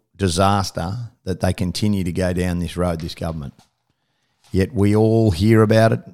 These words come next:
and we all continue to believe that they are doing the right thing. This government has to go. They are, in a lot of ways, detrimental to the long-term prospects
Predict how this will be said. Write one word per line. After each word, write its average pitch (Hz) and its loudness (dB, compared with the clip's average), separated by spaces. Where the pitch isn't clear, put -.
and 92 -4
we 90 -2
all 104 -2
continue 104 -4
to 92 -6
believe 98 2
that 98 -4
they 101 2
are 95 2
doing 92 -4
the 90 -2
right 90 -2
thing. 82 -6
This 127 2
government 101 2
has - 0
to - -10
go. 80 -2
They 104 2
are, 98 2
in 101 -4
a 95 -2
lot 107 4
of 127 2
ways, 92 -2
detrimental 107 0
to 101 -8
the 98 -2
long-term 104 -2
prospects 95 -4